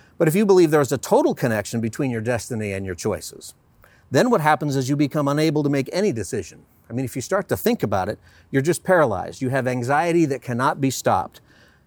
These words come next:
And it becomes this fear that prevents us from making necessary changes and decisions in our lives. The fear of, "Well, what happens if I choose A? Man, this bad thing could happen if I choose A, but if I choose B, then this bad thing can happen.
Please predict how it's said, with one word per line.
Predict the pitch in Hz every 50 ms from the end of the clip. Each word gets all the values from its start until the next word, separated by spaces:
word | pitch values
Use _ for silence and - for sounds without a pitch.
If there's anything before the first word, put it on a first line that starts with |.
| _ _ -
And | 123 127 139
it | 147
becomes | 143 135 127 - 156 147 131 107
this | 127 123 - -
fear | - - 170 175 175 175 156
that | 135 131 123
prevents | - - 131 113 117 139 147 156 139 -
us | 156 139 -
from | - - 143 123
making | 123 135 139 127 - 131 123
necessary | 123 131 139 - 131 113 - 147 131 123 123 123
changes | 110 - - 123 123 123 113 123 117 107
and | 113 113 113 113
decisions | 110 107 101 - 143 131 113 110 113 107 104
in | 113 104
our | 101 98
lives. | 98 101 101 90 85 - - - -
The | 110 -
fear | - 170 165 151
of, | 135 110 - _ _ _ _ _ _ _
"Well, | - 127
what | 143 175 185
happens | 202 190 175 165 147
if | 147 135 -
I | 143 135
choose | 117 - 156 156 143 135 117 - -
A? | 139 147 160 160 127 92 - - - - _ _ -
Man, | 117 139 156 151 143
this | 143 139
bad | - 147 147 147 127
thing | - 135 120
could | 117 131
happen | 131 147 135 - 131
if | 120 - -
I | 117
choose | 98 - 127 117 107 -
A, | 127 147 151
but | 117 113 113
if | 117 -
I | 135
choose | 127 - - 147 131 113
B, | 113 190 226 190
then | 143 135 131 151
this | 226 226
bad | - - 120 107 98 -
thing | 113 104 92
can | - 92
happen. | 92 104 101 - - 90